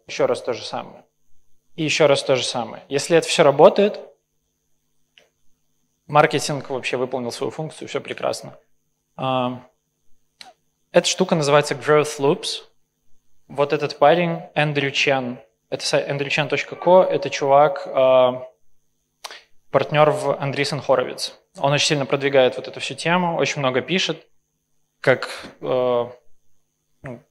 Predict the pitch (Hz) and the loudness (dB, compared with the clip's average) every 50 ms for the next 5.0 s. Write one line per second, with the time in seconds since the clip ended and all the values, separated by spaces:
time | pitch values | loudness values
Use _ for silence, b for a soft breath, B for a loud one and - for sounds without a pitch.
0 | _ _ - 139 127 - - - 143 143 139 143 - 127 - - - - 127 123 | _ _ -8 -6 -6 -6 2 4 4 4 4 2 -2 -6 -4 -4 -4 -2 0 0
1 | 131 - - 120 110 - 120 117 117 - - 135 127 127 120 - - 127 117 120 | -2 -2 -6 -10 -10 -10 -10 -8 -8 -10 -10 -8 -6 -6 -6 -6 -8 -8 -8 -6
2 | - 120 120 117 117 120 113 - - - 139 151 147 - - 135 127 123 - 127 | -6 -4 -4 -4 -6 -8 -12 -12 -8 -4 -4 -4 -4 -4 -6 -6 -6 -6 -6 -10
3 | 127 123 127 127 120 120 - - 127 - - - - 131 - - - _ - - | -10 -8 -8 -8 -8 -8 -8 -10 -10 -10 -12 -14 -14 -14 -14 -16 -18 _ -10 -6
4 | 139 127 123 123 123 120 120 117 - - - - - - - 131 120 - - | -4 -2 0 0 0 0 0 -2 -6 -8 -10 -12 -12 -12 -12 -12 -12 -12 -12